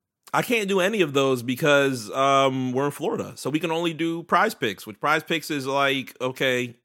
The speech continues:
the line tonight is LeBron James is gonna score twenty-seven points. Do you think he's gonna go higher?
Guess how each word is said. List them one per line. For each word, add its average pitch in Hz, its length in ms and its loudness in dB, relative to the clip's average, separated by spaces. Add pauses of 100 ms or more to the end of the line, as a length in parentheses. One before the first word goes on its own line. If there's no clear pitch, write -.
(240)
the 120 120 -4
line 139 400 0
tonight 135 420 0
is 120 460 0
LeBron 123 420 0
James 120 260 -2
is 107 60 -10
gonna 113 200 -6
score 117 360 -4
twenty-seven 113 540 -8
points. 95 380 -14 (320)
Do 110 60 -10
you 110 40 -8
think 127 160 -4
he's 123 80 -4
gonna 127 140 -4
go 123 120 0
higher? 165 460 4